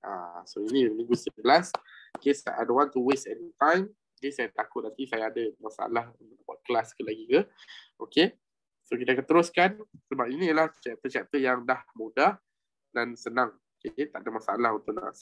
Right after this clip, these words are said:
nak solvekan problem-problem ni. Okey, so first we go to the temperature and the zeroth law of the thermodynamics, but I don't want to go on that things first. Saya nak tinggalkan dulu yang bahagian depan ni. Saya nak teruskan kepada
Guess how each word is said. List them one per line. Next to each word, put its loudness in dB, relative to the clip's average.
nak -10
solvekan -4
problem-problem -4
ni. 2
Okey, 6
so 4
first 4
we 2
go 4
to 0
the 0
temperature 0
and -6
the 4
zeroth 2
law 2
of -4
the -8
thermodynamics, -4
but 2
I 2
don't 4
want 4
to -10
go 2
on -6
that -2
things -8
first. 0
Saya 2
nak -6
tinggalkan 2
dulu 2
yang 2
bahagian -2
depan 2
ni. -2
Saya -4
nak -12
teruskan 2
kepada 0